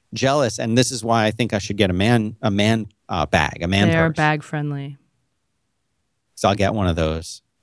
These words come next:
Speaker 1: I'll rock that thing if I have it.
Speaker 2: <laughs>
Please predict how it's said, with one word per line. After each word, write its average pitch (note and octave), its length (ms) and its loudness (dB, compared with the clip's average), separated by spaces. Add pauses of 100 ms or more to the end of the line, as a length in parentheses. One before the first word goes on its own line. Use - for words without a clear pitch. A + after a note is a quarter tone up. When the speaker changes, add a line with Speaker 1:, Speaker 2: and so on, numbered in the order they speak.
Speaker 1:
I'll A2 180 4
rock A#2+ 320 0
that C#2+ 220 -4
thing D#2 180 -6
if D#2+ 120 0
I F2 140 4
have E2 260 -6
it. - 1600 -2
Speaker 2:
<laughs> - 40 -20